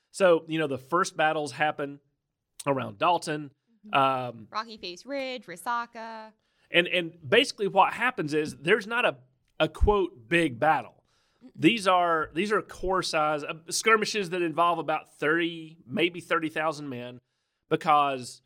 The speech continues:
Speaker 1: Sherman's trying to get around Johnston's flank, and Johnston is simply backing up and preventing him from doing that.
Speaker 2: And
Speaker 1: And
Speaker 2: it feels almost like there's, 'cause the two that I mentioned that, that were first, Rocky Face Ridge and Resaca,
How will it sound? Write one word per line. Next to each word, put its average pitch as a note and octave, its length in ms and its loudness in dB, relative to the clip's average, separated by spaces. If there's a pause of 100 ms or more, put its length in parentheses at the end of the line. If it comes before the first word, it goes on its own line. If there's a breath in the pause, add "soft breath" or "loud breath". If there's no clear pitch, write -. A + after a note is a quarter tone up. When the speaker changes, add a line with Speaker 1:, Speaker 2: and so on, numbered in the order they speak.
(140)
Speaker 1:
Sherman's A3 440 4
trying F#3 340 0
to E3 100 -12
get D3 240 0
around F3 560 -2
Johnston's D3+ 560 -6
flank, D3+ 400 -6
and B2+ 140 -10
Johnston D3 420 -2
is C3 160 -10
simply C3+ 460 -8
backing C#3+ 520 2
up D#3 300 0
and C3+ 140 -12
preventing C3 420 -12
him A#2+ 220 -14
from B2 180 -16
doing D#3+ 300 -4
that. F#2+ 180 -20 (500)
Speaker 2:
And C4 120 -2
Speaker 1:
And A3+ 100 0
Speaker 2:
it - 40 -20
feels F#4+ 380 -12
almost A#3 480 -8
like F3+ 160 -12
there's, - 280 -20 (320)
'cause C#4+ 240 -12 (500)
the C4+ 200 -2
two C4+ 160 -10
that A#3+ 100 -2
I A3 80 -4
mentioned G#3 420 -14
that, F3+ 200 -12
that F#3+ 100 -8
were F3 180 -16
first, D4 320 -10
Rocky G3 260 -14
Face F3 240 -18
Ridge A3+ 200 -18
and F3 80 -20
Resaca, F#3 400 -6